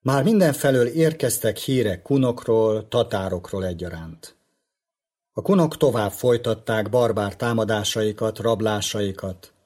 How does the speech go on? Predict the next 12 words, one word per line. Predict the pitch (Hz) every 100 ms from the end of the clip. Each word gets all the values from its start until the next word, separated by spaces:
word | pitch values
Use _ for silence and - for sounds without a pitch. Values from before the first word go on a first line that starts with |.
| -
asszonyaink | 131 - 123 113 101
zaklatását. | 98 123 120 113 - 107 - 101 92 92 - _ _ _ _ _
A | 135
magyar | 156 147 127
főurak | 151 143 139 127
egyre | 151 139 127
nyíltabban | 127 139 123 117 104 107 104 104
szervezkedtek | - 120 110 110 - 113 - 113 -
nemcsak | 123 117 98 -
népük, | 117 113 110 135 131
de | 117 120 110 107 -
fejedelmük, | - 139 127 104 104 104 123 131